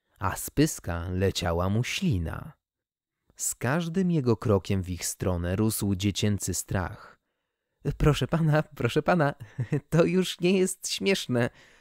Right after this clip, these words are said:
próbował Jaś, gdy tymczasem Gosia rozglądała się w poszukiwaniu drogi ucieczki.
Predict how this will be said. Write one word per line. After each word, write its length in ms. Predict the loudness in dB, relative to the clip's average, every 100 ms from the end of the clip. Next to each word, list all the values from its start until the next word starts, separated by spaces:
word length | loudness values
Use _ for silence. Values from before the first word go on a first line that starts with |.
| _ -4
próbował 440 | 2 4 6 4
Jaś, 300 | 2 0 -4
gdy 200 | -6 -2
tymczasem 500 | -2 0 0 0 0
Gosia 320 | 2 2 2
rozglądała 720 | 2 2 2 2 2 0 0
się 160 | -2 -4
w 100 | -2
poszukiwaniu 800 | -2 -2 -4 -4 -2 0 2 0
drogi 380 | 2 0 -2 -10
ucieczki. 760 | -10 -8 -8 -10 -12 -16 -18